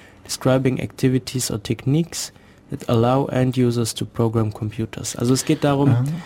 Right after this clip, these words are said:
Speaker 1: dass eben Leute, die vom Rechner sind, ni-, oft nicht Programmierer sind, sondern eben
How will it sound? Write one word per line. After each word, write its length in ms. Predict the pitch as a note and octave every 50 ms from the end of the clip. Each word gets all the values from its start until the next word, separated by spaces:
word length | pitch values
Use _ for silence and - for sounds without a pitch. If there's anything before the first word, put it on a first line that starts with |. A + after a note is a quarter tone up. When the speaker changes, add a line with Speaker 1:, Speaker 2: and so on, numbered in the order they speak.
| - - - - - - -
Speaker 1:
dass 300 | C3 B2 A#2+ - - -
eben 540 | - C3+ C3 B2 C3 B2+ B2 A#2+ A#2 - - - - - -
Leute, 340 | - C3 B2+ C#3 C#3+ D#3 D3+
die 120 | C#3 B2+
vom 180 | - - C3 B2+
Rechner 300 | A#2+ B2+ B2+ B2 C3+ A#2+
sind, 360 | A2+ B2+ A#2+ A#2 - - - - - - - - -
ni-, 340 | A2+ C3+ C3 C3+ C3+ C#3 - - - -
oft 300 | - C#3 C3+ - - C#3+
nicht 180 | C#3 B2+ -
Programmierer 600 | - - B2 A2+ G#2+ A2 G#2+ A#2+ D3+ F#3 G3 G#3 G3
sind, 320 | F#3 G#3+ G#3+ A3+ A3 -
sondern 320 | - B2 A#2+ A#2 A#2 B2 A#2+
eben 340 | A#2+ A#2+ A#2 A#2+ A#2 A#2